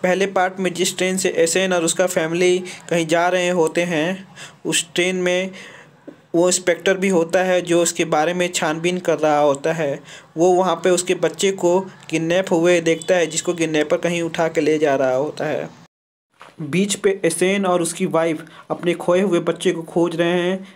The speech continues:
कि उसका बच्चा कहाँ गया, और वो इंस्पेक्टर इन सबको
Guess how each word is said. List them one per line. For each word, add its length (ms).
कि 80
उसका 280
बच्चा 320
कहाँ 340
गया, 300
और 200
वो 200
इंस्पेक्टर 600
इन 80
सबको 480